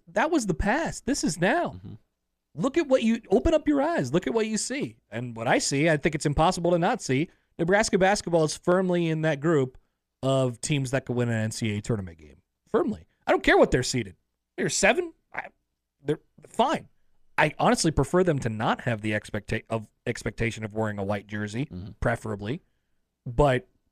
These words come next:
Speaker 1: whatever. If they're a seven, they're a eight, they're a nine, they're a ten,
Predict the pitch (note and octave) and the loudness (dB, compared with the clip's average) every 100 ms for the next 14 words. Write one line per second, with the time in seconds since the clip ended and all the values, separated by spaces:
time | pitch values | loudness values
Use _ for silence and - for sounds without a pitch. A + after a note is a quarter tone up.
0 | _ _ - B2+ G3+ C#3+ A3 - _ _ | _ _ -6 2 4 4 -2 -6 _ _
1 | _ _ _ _ _ _ _ _ _ _ | _ _ _ _ _ _ _ _ _ _
2 | - D#3 E3 - F3 C4+ C#4 D3 E3+ F3 | -6 0 2 4 4 2 0 2 4 4
3 | B3 - E3+ E3 F3+ B3 A3+ G3 G3 G3+ | 2 2 2 4 2 2 2 2 2 2
4 | G#3+ D4 | 0 0